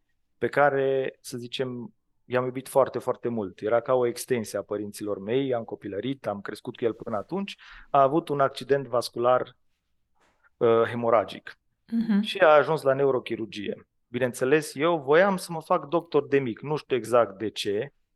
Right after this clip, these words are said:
Speaker 1: nu pot să aduc explicații, probabil am auzit în familie că e o meserie nobilă, probabil am văzut societatea că admiră,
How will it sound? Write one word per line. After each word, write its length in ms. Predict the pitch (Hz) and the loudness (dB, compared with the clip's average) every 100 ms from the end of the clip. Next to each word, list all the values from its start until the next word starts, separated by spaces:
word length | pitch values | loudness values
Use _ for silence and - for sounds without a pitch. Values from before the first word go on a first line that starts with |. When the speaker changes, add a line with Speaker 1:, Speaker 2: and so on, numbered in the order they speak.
| _ _ _ | _ _ _
Speaker 1:
nu 200 | - 147 | 0 0
pot 200 | 139 120 | 2 -2
să 120 | - | 0
aduc 300 | 110 113 117 _ | -2 -2 -4 _
explicații, 920 | - 110 - 113 - 139 123 - 107 | -10 -10 -10 -14 2 6 6 2 -12
probabil 460 | 98 117 117 123 117 | -10 -4 0 0 0
am 120 | 113 | -2
auzit 360 | 113 113 117 - | 0 -2 -6 -8
în 280 | 117 113 110 | -8 -6 -12
familie 500 | - 117 120 117 107 | -2 -2 0 0 0
că 120 | 107 98 | 0 -6
e 40 | |
o 60 | 101 | -8
meserie 380 | 107 - 107 | -8 -8 -6
nobilă, 440 | 107 120 110 104 101 | -2 -2 -2 -4 -6
probabil 340 | - 113 113 | -2 -2 0
am 80 | 110 | -4
văzut 200 | 110 117 | -4 -8
societatea 560 | 113 107 110 123 120 113 | -10 -6 0 0 0 -4
că 140 | 107 | -4
admiră, 460 | 101 110 135 185 | -6 -2 -2 -2